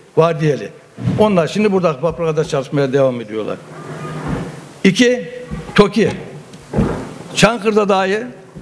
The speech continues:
ulaşamadığın rakama ben Kurşun'da ulaştım. Dokuz yüz yetmiş beş konut bir, üç yüz seksen dört konut bir. Konut sorunu da şu anda Kurşunlu'da, işsizlik noktasında da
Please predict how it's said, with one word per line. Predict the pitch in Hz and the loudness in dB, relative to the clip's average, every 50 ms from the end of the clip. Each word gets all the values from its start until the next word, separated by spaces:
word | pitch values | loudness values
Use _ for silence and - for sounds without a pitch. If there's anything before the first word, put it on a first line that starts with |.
| - - | -6 2
ulaşamadığın | - 175 202 226 165 - 214 196 190 185 180 196 190 180 170 | 4 6 6 6 4 2 2 2 2 2 2 2 2 2 2
rakama | 185 180 160 196 190 190 202 196 | 2 2 0 0 0 0 0 -2
ben | 202 180 | -2 -2
Kurşun'da | - - 180 165 - 185 165 165 | -4 -6 -6 -4 -2 2 2 2
ulaştım. | 156 143 139 120 - - - - - - - - - _ - - | 2 2 0 -4 -6 -8 -12 -12 -14 -16 -20 -20 -20 _ 0 2
Dokuz | 160 180 170 - 220 202 190 | 2 4 4 4 4 4 6
yüz | 196 | 6
yetmiş | 202 190 190 185 - 185 143 - | 4 4 2 0 -4 -4 -2 0
beş | 208 214 196 202 | 0 0 0 0
konut | - 180 170 170 160 - 170 | -2 0 0 0 -2 0 0
bir, | 202 202 190 190 - - - - _ - | 0 0 0 -2 -8 -16 -20 -20 _ -2
üç | 190 - - - | -2 0 2 0
yüz | 196 156 - | 0 2 2
seksen | 208 190 - - 196 185 180 | 0 0 2 0 0 0 2
dört | 170 190 190 196 - | 0 0 0 0 0
konut | 175 175 170 165 160 - | 0 2 2 0 -2 -4
bir. | 123 101 - - - - - - - - - - - - | -6 -8 -8 -12 -20 -20 -20 -20 -20 -20 -20 -20 -16 2
Konut | - 160 202 233 262 247 - | 4 4 6 6 4 2 2
sorunu | 202 185 180 175 165 156 | 2 2 4 4 4 4
da | 165 180 208 220 - - | 4 2 0 -6 -4 0
şu | 202 190 | 2 2
anda | 185 180 170 170 | 2 2 0 0
Kurşunlu'da, | - - 196 196 - - 202 175 160 151 156 160 196 262 - - - - - - - _ _ - - - - - - - - - - - - | 0 0 -2 -4 -2 0 2 2 2 4 2 2 0 -2 -8 -14 -20 -20 -20 -20 -20 _ _ -20 -20 -20 -20 -20 -20 -20 -20 -20 -20 2 4
işsizlik | - 190 160 - 254 233 233 262 240 175 | 4 4 6 4 0 0 2 0 0 0
noktasında | 208 190 165 - 175 156 - 165 160 156 156 151 | 0 -2 0 2 0 2 2 2 2 2 2 2
da | 156 151 147 - | 0 -2 -2 -6